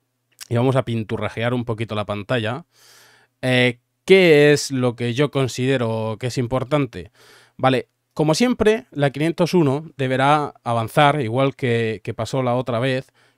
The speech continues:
con la uno A D, debería entrar por aquí y colocar, eh, hombre, colocando un destacamento ahí.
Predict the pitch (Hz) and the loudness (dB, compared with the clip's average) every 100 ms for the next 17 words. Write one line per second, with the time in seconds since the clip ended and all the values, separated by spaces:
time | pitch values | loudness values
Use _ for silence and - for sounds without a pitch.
0 | _ - 117 110 110 107 104 104 104 101 | _ -8 -4 -4 -4 -4 -2 -2 -2 -2
1 | 113 135 120 120 135 123 _ _ 120 123 | 0 0 0 0 -2 -4 _ _ -6 0
2 | 151 165 147 131 120 139 135 - 117 113 | 4 4 4 2 0 -2 -2 -2 -2 -2
3 | 131 92 _ 123 156 151 139 127 135 147 | -4 -6 _ -6 0 0 2 2 0 -2
4 | - _ _ _ 104 110 104 101 98 95 | -10 _ _ _ -6 -4 -2 -2 -4 -6
5 | - _ _ _ _ - 135 123 92 87 | -12 _ _ _ _ -4 -2 0 -4 -10
6 | _ - 110 123 135 135 131 123 123 - | _ -8 -6 -2 0 0 0 0 -4 -4
7 | 117 107 113 113 - 92 - _ 98 107 | -4 -4 -4 -6 -6 -10 -12 _ -6 -6
8 | 104 | -6